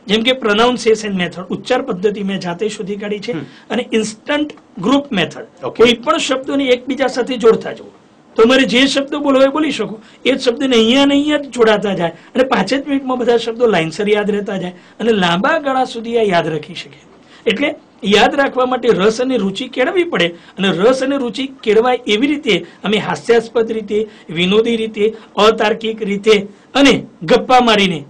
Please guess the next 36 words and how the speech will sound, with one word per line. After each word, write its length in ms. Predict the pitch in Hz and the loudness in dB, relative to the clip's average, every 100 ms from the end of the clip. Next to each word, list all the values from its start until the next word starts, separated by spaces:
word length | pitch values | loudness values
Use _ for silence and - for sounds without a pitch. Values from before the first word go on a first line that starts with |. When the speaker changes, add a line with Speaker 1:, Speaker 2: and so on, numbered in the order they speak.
| - 202 | -6 0
Speaker 1:
દેશી 240 | 214 240 | 2 2
ભાષામાં 420 | 233 220 226 226 | 2 2 2 0
કહીએ 200 | 220 220 | 4 4
તો 120 | 226 | 4
ઠોકમ 420 | 202 196 196 233 220 | 2 -2 -2 -2 -2
ઠોક 340 | - 240 226 | 2 2 2
કરીને 360 | 254 220 214 220 | -2 0 2 2
પણ 240 | 226 - - - | 2 0 -10 -6
સાચું 440 | 196 170 165 240 | 0 0 0 -2
યાદ 220 | 190 170 | -2 -2
રાખી 280 | 151 139 175 | -6 -12 -14
શકાય. 540 | - 170 - - 214 | -16 -16 -18 -4 0
Speaker 2:
No, 100 | 262 | 2
no, 80 | 269 | 4
no, 60 | 247 | 2
મારો, 280 | 147 165 196 | 2 0 0
મારો 180 | 202 | 0
basic 340 | 185 131 156 190 | 0 -2 -4 -4
question 320 | 139 143 120 | -6 -4 -8
એ 100 | 107 | -8
છે 100 | 127 | -8
ચંપાવતજી 500 | 117 113 120 120 139 | -12 -10 -10 -10 -10
કે 300 | 147 185 190 - _ - | -8 -6 -6 -8 _ -14
memory, 560 | 113 127 143 160 175 180 | -8 -6 -6 -4 -4 -4
આપે 280 | 139 151 208 | -6 -2 0
એ 200 | 214 - | 0 -2
ટેકનિક 480 | - 170 190 202 | -6 -6 -6 -6
ને 80 | 208 | -6
ટ્રિક્સ 380 | - 180 175 - | -6 -8 -8 -8
ની 60 | 160 | -4
વાત 260 | 123 113 | -4 -6
કરી, 140 | 113 123 | -10 -6
મારા 240 | 131 127 | -2 -2
basic 560 | 151 135 139 170 220 - | 0 0 0 -2 -8 -4
કયા 280 | 151 190 - | 0 0 -2
એવા 360 | 165 175 180 | 0 0 0